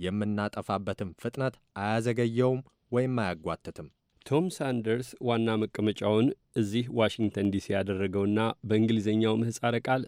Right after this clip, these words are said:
Speaker 2: ሲኤስአይኤስ በመባል የሚታወቀው የስትራቴጂና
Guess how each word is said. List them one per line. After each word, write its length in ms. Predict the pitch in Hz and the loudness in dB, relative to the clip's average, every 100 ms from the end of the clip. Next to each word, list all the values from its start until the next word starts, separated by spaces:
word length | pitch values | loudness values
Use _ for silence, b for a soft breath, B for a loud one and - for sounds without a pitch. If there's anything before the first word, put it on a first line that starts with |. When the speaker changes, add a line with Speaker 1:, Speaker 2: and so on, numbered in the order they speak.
| - | -8
Speaker 2:
ሲኤስአይኤስ 880 | - 110 113 120 - 92 85 98 - | -6 0 0 0 -2 -2 2 0 -2
በመባል 480 | - 95 90 95 95 | -2 -2 0 0 2
የሚታወቀው 760 | 95 101 - 101 98 101 120 117 B B - | 2 0 0 0 2 0 0 -2 B B -12
የስትራቴጂና 720 | 139 - 98 104 92 98 104 | -8 0 0 0 -4 -2 0